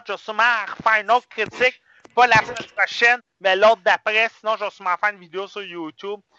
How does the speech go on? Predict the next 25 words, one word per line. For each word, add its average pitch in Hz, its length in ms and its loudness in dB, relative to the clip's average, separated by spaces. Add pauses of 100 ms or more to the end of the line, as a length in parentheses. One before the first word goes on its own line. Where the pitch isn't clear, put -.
(340)
euh, 147 320 2
où, 190 280 -6
euh, 151 500 2
je 147 100 -12
vais 156 120 -4
faire 175 320 0
un 156 40 -8
peu 165 140 -8
plus, 175 400 -10
euh, 151 240 -6 (1400)
de, 147 300 0
de 143 140 -6
description 170 580 -6
là-dessus. 185 480 -6 (460)
Mais 156 240 4
c'est 165 160 -12
sûr, 196 180 -2
je 160 80 -10
vais 185 60 0
rejouer 165 440 -2
de 175 120 -6
toute - 100 -14
façon. 160 360 -4 (440)
Alors 135 320 0
voilà. 131 260 -2